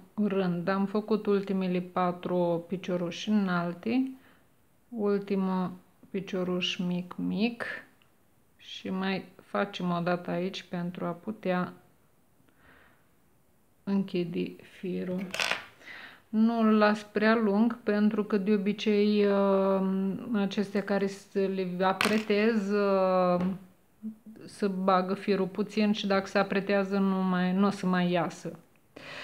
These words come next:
Uh, am ajuns la lumânărică.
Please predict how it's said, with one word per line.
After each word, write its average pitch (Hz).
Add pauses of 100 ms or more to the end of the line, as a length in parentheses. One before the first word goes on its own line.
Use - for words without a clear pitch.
(1080)
Uh, 247
am 262
ajuns 233
la 220
lumânărică. 208